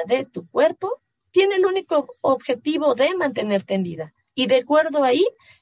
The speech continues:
tu cuerpo va a ir dando soluciones. Estas soluciones pueden ser físicas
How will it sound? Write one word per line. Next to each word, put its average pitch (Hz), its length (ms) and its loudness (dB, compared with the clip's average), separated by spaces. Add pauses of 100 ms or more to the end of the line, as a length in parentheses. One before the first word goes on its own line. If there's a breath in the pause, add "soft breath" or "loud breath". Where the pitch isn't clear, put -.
(140)
tu 269 180 -2
cuerpo 277 360 0
va 240 100 2
a 247 80 4
ir 294 180 0
dando 220 280 -2
soluciones. 285 760 -4 (360 soft breath)
Estas 294 280 0
soluciones 294 560 -4
pueden 202 280 0
ser 175 280 -6
físicas 330 880 -4